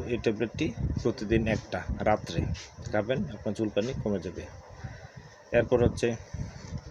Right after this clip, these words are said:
মাথায় কুশকি হলে, মাথা কুশকির ক্ষেত্রে, মাথায়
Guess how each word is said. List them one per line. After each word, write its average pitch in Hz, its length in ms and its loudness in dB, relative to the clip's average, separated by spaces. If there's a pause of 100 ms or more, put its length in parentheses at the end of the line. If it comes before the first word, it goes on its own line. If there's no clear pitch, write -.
(600)
মাথায় 101 340 4
কুশকি 131 320 4
হলে, 101 240 2 (680)
মাথা 110 220 2
কুশকির 117 440 0
ক্ষেত্রে, 117 260 6 (260)
মাথায় 110 260 4